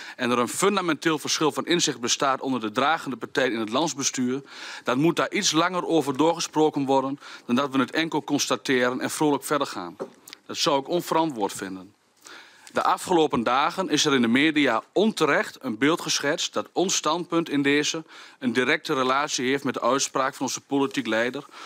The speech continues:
omtrent het verlenen van politieke steun als wij nodig zijn voor een meerderheid als het gaat om de ondersteuning van Oekraïne tijdens het debat van afgelopen donderdag. Ondanks dat ik het met die uitspraak eens ben, het lijkt mij immers volkomen logisch dat we teruggaan naar de kiezer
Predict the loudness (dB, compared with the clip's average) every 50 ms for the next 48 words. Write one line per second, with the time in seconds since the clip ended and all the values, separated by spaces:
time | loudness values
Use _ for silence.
0 | -18 -10 -4 -2 -2 0 2 0 0 0 -2 -4 -2 0 2 2 2 2 0 -2
1 | -2 0 0 2 2 2 0 -2 -2 -2 0 2 2 2 2 2 0 -2 0 0
2 | 0 2 2 2 2 2 0 0 0 0 0 0 0 -2 -2 0 2 2 2 2
3 | 0 0 -2 -2 -2 -2 -4 -6 -10 -16 -18 -18 -18 -14 -6 -2 -2 -2 0 -2
4 | -2 0 2 2 2 2 0 -2 -2 -2 0 2 2 2 2 2 2 2 2 0
5 | 0 -2 -2 -2 -2 -2 -2 -2 -2 -2 -2 -4 -6 -8 -12 _ -4 -2 -2 -2
6 | -2 -4 -6 -6 -4 -2 -4 -4 -4 -4 -4 -4 -4 -4 -4 -4 -4 -2 -2 -2
7 | -4 -2 -2 -4 -6 -6 -8 -10 -14 -20 _ _ _ _ -20 -20 -18 -18 -18 -18
8 | -20 -20 -8 -2 0 0 2 2 0 0 0 0 -2 0 -2 -2 -2 -2 -2 -2
9 | 0 2 2 2 2 0 0 0 0 0 0 2 2 2 2 0 0 -2 -2 -2
10 | 0 0 0 -2 0 0 -2 -2 0 2 2 2 0 -2 -4 -6 -4 0 2 2
11 | 2 2 2 2 4 4 2 2 -2 -4 -4 -6 -6 -2 0 0 0 2 0 0
12 | 0 0 -2 -2 -4 -4 -4 -2 -2 -2 -4 -6 -8